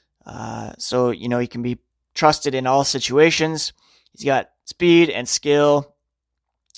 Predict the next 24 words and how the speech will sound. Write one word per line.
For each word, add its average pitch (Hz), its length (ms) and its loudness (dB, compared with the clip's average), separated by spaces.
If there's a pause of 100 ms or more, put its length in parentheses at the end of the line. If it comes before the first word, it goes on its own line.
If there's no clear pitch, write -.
(120)
and 131 300 0
has 120 280 0
earned 135 440 0
the 123 100 -10
trust - 460 -2 (100)
of 120 140 -6
the 98 80 -12
coaching 143 400 -2
staff. 131 500 0 (500)
My 185 520 4 (240)
personal 170 720 0
philosophy 151 880 -2
is 123 240 -8
that 127 400 -4 (160)
I 151 80 0
just 160 240 -4
want 143 380 -4
the 135 80 -8
best 131 420 0 (140)
possible 147 520 -2
players 127 580 -6 (280)
in 180 180 0
the 160 100 0
system 139 560 -2